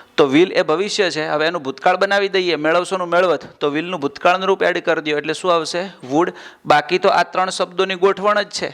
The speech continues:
આ ત્રણ શબ્દોની ગોઠવણ છે. અને મેં લાસ્ટ લેક્ચરમાં સમજાવ્યું પણ છે તમને કે સિમ્પલ ફ્યુચરનું વાક્ય શું હોય, અને એને તમે શીખ્યા છો એટલે તમારા માટે વધારે ઇઝી છે. અને જો ન સમજાતું હોય તો પહેલાં આ વાક્યને સમજવો, હજી આનાથી ડીપમાં, તો લાસ્ટ લેક્ચર મેં લીધું સિમ્પલ પાસ્ટ અને સિમ્પલ ફ્યુચર વચ્ચેનો ડિફરન્સ, એકવાર જોઈ લ્યો,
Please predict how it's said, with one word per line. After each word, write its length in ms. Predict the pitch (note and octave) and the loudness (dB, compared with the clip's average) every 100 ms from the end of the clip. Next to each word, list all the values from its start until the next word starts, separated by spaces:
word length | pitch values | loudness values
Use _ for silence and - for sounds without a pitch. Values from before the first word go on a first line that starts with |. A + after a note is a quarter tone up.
| - - | -8 -4
આ 100 | C#3+ | -2
ત્રણ 240 | D#3 F3+ | 0 0
શબ્દોની 420 | F3+ F3+ F3 F#3 | -2 -4 -4 -4
ગોઠવણ 420 | F3 F#3+ G3 G#3 F3 | 0 -2 0 0 0
છે. 160 | F3 - - - | -4 -8 -16 -4
અને 160 | D3+ D#3+ | -2 0
મેં 120 | D#3+ | 2
લાસ્ટ 340 | D3+ E3+ - | 2 0 -2
લેક્ચરમાં 380 | F3+ F3+ F3+ F3+ | -6 -4 -4 -2
સમજાવ્યું 480 | F3 E3+ F3+ G3+ G#3 | -2 0 2 2 0
પણ 160 | G3+ | -2
છે 100 | F#3 | -2
તમને 300 | F3 E3 C#3+ - - - | -2 -2 -4 -8 -12 -8
કે 60 | |
સિમ્પલ 420 | C#3+ E3 E3+ F#3+ F3 | -6 -4 -2 -2 0
ફ્યુચરનું 440 | F3 E3 F#3 F3+ | -4 0 0 2
વાક્ય 280 | E3+ E3+ F3+ | 0 -2 -6
શું 180 | G#3 F3 | -2 0
હોય, 180 | D3 C3+ - - | 0 -2 -6 -4
અને 140 | D#3+ | 0
એને 160 | E3 F3 | 0 -2
તમે 200 | F3+ F3+ | -4 -4
શીખ્યા 380 | - G#3 G#3 F3 | -6 -2 0 2
છો 140 | D#3 | 0
એટલે 140 | D3+ | -2
તમારા 320 | C#3 D3+ D3+ C3 | -2 0 0 -2
માટે 180 | A#2 | -4
વધારે 340 | A#2+ A#2+ D#3+ F#3+ | -4 0 0 0
ઇઝી 260 | D#3+ E3+ | -4 -8
છે. 160 | E3 E3+ E3 _ - | -8 -10 -12 _ 0
અને 180 | D#3+ D#3+ | 0 2
જો 120 | F3+ | 2
ન 140 | G3+ | 0
સમજાતું 460 | G3+ F#3+ F#3 F3+ F#3+ | -2 -2 0 0 0
હોય 60 | |
તો 80 | F3+ | -4
પહેલાં 260 | E3+ F3 F3+ | -2 -2 2
આ 140 | F3 | 2
વાક્યને 340 | F3+ F3+ F#3 F3+ | 2 -2 -4 -6
સમજવો, 460 | F3 F#3 F3+ F3+ | -4 -2 2 2
હજી 200 | B2+ E3 | 2 2
આનાથી 320 | F#3 F3+ F#3 | 0 0 -2
ડીપમાં, 400 | F3+ F#3 F#3+ E3 - - - | -4 -6 -2 -2 -4 -14 -6
તો 80 | D#3+ | 0
લાસ્ટ 260 | D#3 D#3+ | 0 0
લેક્ચર 280 | F3 F3 F#3 | -6 -4 -4
મેં 120 | F3+ | -2
લીધું 240 | E3 D#3+ F3+ | -2 0 0
સિમ્પલ 340 | F3+ E3 F3+ | -2 -2 -2
પાસ્ટ 380 | F3 E3+ F3 - | 2 0 -2 -8
અને 100 | F3 | -10
સિમ્પલ 360 | E3+ E3+ F3 E3 | -10 -4 -4 -4
ફ્યુચર 360 | E3+ E3 F3+ | -6 -2 0
વચ્ચેનો 320 | E3 E3 E3+ | 0 0 -2
ડિફરન્સ, 340 | E3 F3+ F3 C3+ | -2 -2 -4 -4
એકવાર 280 | A#2+ B2+ B2 | -2 -2 0
જોઈ 200 | F3 F#3+ | 0 -2
લ્યો, 180 | F3+ | -4